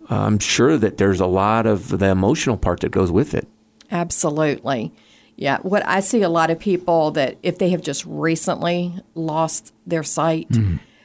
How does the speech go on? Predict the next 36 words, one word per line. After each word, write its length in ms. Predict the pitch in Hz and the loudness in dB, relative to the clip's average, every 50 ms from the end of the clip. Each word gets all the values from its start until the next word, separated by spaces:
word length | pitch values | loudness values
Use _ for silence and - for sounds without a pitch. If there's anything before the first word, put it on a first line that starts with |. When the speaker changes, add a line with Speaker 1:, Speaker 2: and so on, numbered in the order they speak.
| _ _ - | _ _ -4
Speaker 2:
that 400 | - - 160 160 - - - - _ _ _ _ - - - _ _ _ _ _ | 0 2 2 2 2 0 -6 -14 _ _ _ _ -18 -18 -18 _ _ _ _ _
they 360 | - 180 185 190 175 170 165 - - - | -8 -2 0 2 2 2 0 -2 0 -2
are 140 | 175 - - | -2 0 0
almost 360 | - 175 170 180 185 180 - | -2 0 0 0 -2 0 0
in 120 | 180 165 156 | 0 0 0
denial, 640 | 143 156 151 147 143 143 147 156 175 190 220 254 - - _ _ _ _ _ _ _ _ _ - | 0 0 0 2 2 2 0 2 0 0 0 -2 -4 -10 _ _ _ _ _ _ _ _ _ -2
um, 360 | 170 160 160 156 151 151 - | 0 0 0 0 -2 -4 -4
and 140 | - 156 165 | -2 -2 0
they 80 | 160 165 | 0 0
haven't 300 | 160 170 165 160 160 156 | 0 0 -2 -2 -4 -6
accepted 640 | 156 - - - - - 151 147 - - 202 208 226 | -6 -6 -6 -4 -2 -2 -2 -2 -4 -6 -4 -2 -2
it 180 | 240 240 - | -2 -2 0
yet. 240 | 247 240 247 - - | 0 0 0 0 -2
They're 120 | - 156 | -4 -4
hoping 440 | 156 - - 180 175 170 - 180 180 | -4 -2 -2 -2 -2 -2 -2 -4 -2
that 160 | 170 180 180 | -2 0 0
it 100 | 185 180 | 0 -2
will 140 | - 180 185 | -2 -4 -6
come 280 | 185 - - 202 196 202 | -4 -4 -2 -2 0 0
back. 420 | 190 202 208 208 208 - - - - | 0 0 0 -2 -2 -4 -6 -8 -6
Speaker 3:
Yep. 200 | 120 - 101 - - - - - - - _ _ - | -4 -4 -4 -6 -10 -18 -20 -20 -20 -20 _ _ -4
Speaker 2:
Um, 380 | 180 170 165 160 - - - - _ _ _ - | -2 -2 0 -2 -4 -6 -8 -12 _ _ _ -2
I 60 | 190 | 0
always 280 | 185 185 190 190 185 190 | 0 2 2 0 0 0
tell 180 | - 185 170 170 | -2 -2 -2 -2
people 360 | - 190 180 180 - 160 160 | -2 -2 -2 0 -2 -2 -2
the 100 | 170 160 | -2 -4
beauty, 320 | - 165 165 165 165 175 | -4 -2 -2 0 0 0
you 220 | 175 180 - 196 180 | -2 -2 -2 0 0
know, 120 | 170 160 | 0 0
with 280 | 151 156 175 185 185 185 | -2 -2 -4 -2 0 0
the, 160 | 175 - - - | 0 -2 -2 -4
the 120 | 175 175 | -4 -4
best 480 | 175 - 165 151 175 196 - - - - | -2 0 0 0 0 0 -2 -2 0 0
thing 340 | 240 240 240 240 233 233 | 2 2 4 2 2 2
with 400 | 226 233 233 233 226 226 226 - | 2 2 2 2 2 0 -2 -6